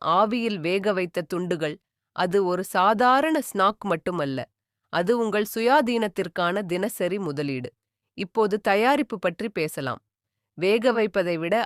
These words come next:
ஆவியில் வேக வைத்தால் ஊட்டச்சத்துகள் அதிகமாக காப்பாற்றப்படும். ஒலிவ் எண்ணெயில்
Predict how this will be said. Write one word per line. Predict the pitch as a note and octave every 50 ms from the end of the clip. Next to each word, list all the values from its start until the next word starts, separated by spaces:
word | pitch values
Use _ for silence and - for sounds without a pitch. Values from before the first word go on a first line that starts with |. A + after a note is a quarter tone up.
| - -
ஆவியில் | E3 F#3 G#3+ B3 B3 C#4 C4 B3+ A3+ F#3
வேக | E3 F3 F3 E3 F#3 F3
வைத்தால் | D#3+ D#3 D3+ - - F#3 F#3 F#3+ - -
ஊட்டச்சத்துகள் | D#3+ G#3 A#3 - - C4 - - F#3 - F3 D3+ D#3+ D#3
அதிகமாக | D3 C#3 D3 F#3 F3 G3+ G3+ G3 E3+ E3 E3 G3
காப்பாற்றப்படும். | G3 - D#3 D3+ D3 - E3+ D3+ - C#3 C3+ - - C3 C3 - - _ _ _ _ _ _ _ _ _ -
ஒலிவ் | E3 G3+ G#3+ A#3 D4 E4 C#4+ A#3+ -
எண்ணெயில் | - G3 G3+ G3 G3 G3+ G#3 A3 A3+ A#3